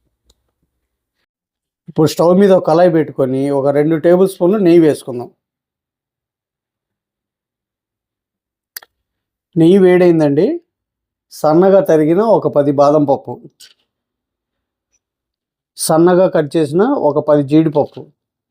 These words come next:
సన్నగా కట్ చేసిన ఒక పది పిస్తా పప్పు, ఒక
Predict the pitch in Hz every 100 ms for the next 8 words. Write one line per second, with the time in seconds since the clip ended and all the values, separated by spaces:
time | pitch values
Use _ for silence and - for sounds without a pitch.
0 | _ _ _ _ _ _ _ _ _ -
1 | - 156 175 180 170 156 - 160 151 165
2 | 240 311 143 135 139 151 147 233 - 165
3 | 151 175 139 131 - - - _ _ _
4 | _ _ _ _ _ _ _ _ _ _
5 | _ 156